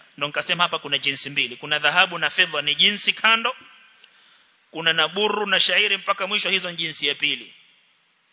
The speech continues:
Kwa sababu hizi ni chakula, hizi si chakula, mpesa. Ama kwenye chakula sasa, buru kwa buru.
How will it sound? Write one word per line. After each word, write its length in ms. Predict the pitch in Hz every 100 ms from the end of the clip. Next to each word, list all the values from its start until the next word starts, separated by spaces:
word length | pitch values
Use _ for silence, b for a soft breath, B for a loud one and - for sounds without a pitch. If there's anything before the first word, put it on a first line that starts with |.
| b b b
Kwa 80 | 135
sababu 220 | 170 165
hizi 220 | 190 170
ni 60 | 160
chakula, 520 | 156 147 208 226 254 - - _ _ _ _
hizi 220 | - 175 170
si 100 | -
chakula, 400 | 139 156 131 117
mpesa. 500 | 117 131 120 113 - - _ _ _ _ _ _ B B B B B B
Ama 260 | - 220 220
kwenye 240 | 214 202
chakula 440 | 190 202 - 233 175
sasa, 280 | 151 - - - _ _ _ _
buru 300 | 190 214 214
kwa 160 | 190 185
buru. 380 | 196 170 127